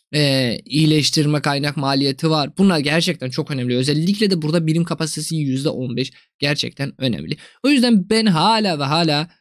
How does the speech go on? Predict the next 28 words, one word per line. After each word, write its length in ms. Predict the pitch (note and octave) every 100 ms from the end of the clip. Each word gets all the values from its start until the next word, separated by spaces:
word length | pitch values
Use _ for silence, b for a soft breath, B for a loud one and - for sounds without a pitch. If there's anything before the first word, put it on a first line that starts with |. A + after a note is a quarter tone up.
| _ -
bunun 240 | F#3+ G#3
taraftarıyım. 640 | F#3+ C#3+ B2+ A#2+ A#2 B2
Ne 80 | E3
kadar 260 | G3+ F#3+ F3
da 120 | D3
V 180 | D3+ D3+
I 20 |
P'm 240 | - C#3+
yükselirse 680 | B2 B2+ B2+ D#3+ E3+ D#3 G2+
de 140 | G#2 C3 b b _ -
yine 280 | F3+ F3+ A#2+
de 160 | A#2+ - _
ben 240 | D3+ E3 D#3
yirmi 380 | D3 D3 C#3+ D#3
beş 220 | D3 C3
K'mi 460 | A#2+ A#2+ A2 C#3+
direkt 300 | E3 D#3 D3 _ _ -
buradan 400 | E3+ C#3+ A#2+ B2+ - _ _ D3
bir, 280 | C#3+ D3 -
iki, 460 | C3+ - C3 C3+ - _ _
üç, 500 | C#3 C3+ C3 - - _ _ _ _ E3
dört, 300 | D#3 D#3 E3+ - _ _ _ _ -
beş, 640 | D3 D3+ B2+ B2+ - - _ _ _ E3
yirmi 320 | F3 E3+ C3+
beş 180 | B2+ -
K'mi 300 | C#3 C#3+ D3
ben 300 | D#3+ D3+ -
direkt 380 | F#3 E3 E3+